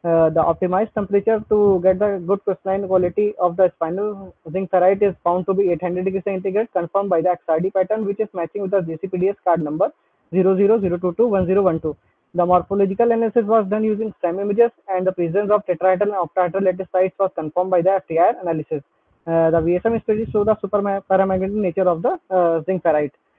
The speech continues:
So in the future work, we can, uh, estimate the fa-, X P S, P L absorption and the other studies also, and the device fabrication for sensing and microwave absorber application, as I told you, that microwave absorber, and it is also, uh, can use as a for catalyst in a water treatment.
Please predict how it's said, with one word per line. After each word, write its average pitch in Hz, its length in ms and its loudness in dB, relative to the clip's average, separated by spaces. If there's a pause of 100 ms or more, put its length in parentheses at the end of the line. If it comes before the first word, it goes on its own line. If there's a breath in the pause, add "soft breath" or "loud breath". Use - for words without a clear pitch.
(220)
So 208 120 2
in 220 100 2
the 233 80 2
future 226 320 4
work, 233 180 2
we 226 140 0
can, 220 260 0
uh, 202 220 2
estimate 202 340 -2
the 208 140 2
fa-, 185 420 4
X 180 180 -6
P 196 140 2
S, 214 80 2 (100)
P 175 140 0
L 196 160 4
absorption 180 520 0
and 180 220 -2
the 180 80 4
other 175 360 2
studies 185 260 0
also, 185 420 2 (300)
and 185 160 2
the 190 80 6
device 190 320 4
fabrication 208 480 2
for - 220 0
sensing 190 340 -2
and 202 100 -2
microwave 185 440 0
absorber 175 360 2
application, 190 480 -2
as 180 120 2
I 185 120 4
told 170 280 -2
you, 208 80 0
that 185 200 2
microwave 180 560 -4
absorber, 165 360 -2 (340)
and 202 140 2
it 233 140 2
is 254 120 0
also, 240 460 4 (100)
uh, 208 60 0
can 214 180 2
use 214 240 -2
as 214 120 0
a 226 40 -4
for 180 600 4
catalyst 190 440 2
in 196 120 0
a 196 60 4
water 175 300 2
treatment. 170 480 -4